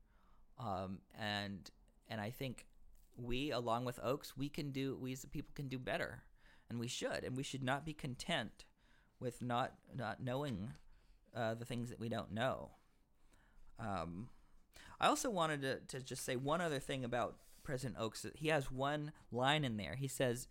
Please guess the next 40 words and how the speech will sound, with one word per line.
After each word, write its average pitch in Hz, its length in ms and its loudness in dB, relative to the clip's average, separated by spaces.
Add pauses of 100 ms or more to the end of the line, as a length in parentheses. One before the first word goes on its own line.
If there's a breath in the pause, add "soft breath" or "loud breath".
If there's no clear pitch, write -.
(140)
this 135 200 0
is 127 100 2
one 131 140 6
of 110 80 0
the 92 60 2
threats - 400 0
he 113 100 -4
was 98 100 -6
talking 107 220 -2
about. 98 200 -4 (440 loud breath)
"Finally, 151 600 4 (140)
you 143 200 6
live 143 220 4
in 131 80 0
a 123 40 2
culture 139 420 2
that 120 140 2
focuses 131 560 0
on 113 260 4
individual 156 680 2
rights 117 460 2
and 120 140 0
desires 107 840 0 (640 soft breath)
rather 135 280 8
than 120 180 2
the 117 80 2
responsibilities 135 880 2
and 127 100 -2
cooperative 127 580 4
efforts - 580 -2
that - 120 0
have 127 320 -4
built 120 260 8
our 110 140 0
societies." 101 600 -4
And 135 100 -2
I 156 80 4
find 151 340 2
that 131 160 2
a 113 140 -2